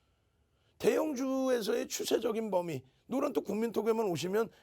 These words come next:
이렇게 텍스트 자료로도 올려드립니다. 고점이 지금 얼마고요? 거래대금이 얼마 형성돼 있는데 지금 거래대금은 개별 매매 기준입니다."라든가 캔들의 흐름을 전부 들여다 보셔야 됩니다."라든가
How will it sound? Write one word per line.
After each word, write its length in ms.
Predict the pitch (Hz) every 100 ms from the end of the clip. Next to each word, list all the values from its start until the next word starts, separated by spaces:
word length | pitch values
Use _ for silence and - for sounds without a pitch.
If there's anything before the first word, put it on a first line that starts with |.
| -
이렇게 420 | 214 226 220 220
텍스트 420 | 202 - - -
자료로도 420 | - 185 175 175
올려드립니다. 580 | 175 151 - 160 147 - - -
고점이 380 | - - 220 220
지금 200 | 196 190
얼마고요? 480 | 254 165 151 160 208
거래대금이 480 | - 160 170 165 170
얼마 300 | 139 156 156 -
형성돼 380 | 180 180 175 -
있는데 420 | 175 135 175 156 - - -
지금 480 | - 214 269 269 - _
거래대금은 600 | - 202 214 208 202 240
개별 300 | - 180 208
매매 260 | 214 202 185
기준입니다."라든가 1120 | 170 - 185 175 175 185 - 143 180 170 165 _ -
캔들의 500 | - - 233 226 214
흐름을 440 | 190 190 233 254 -
전부 480 | - 208 208 214 254 - -
들여다 520 | - 185 220 202 226 - _ -
보셔야 420 | - 247 247 240
됩니다."라든가 840 | 196 180 180 208 - 180 196 151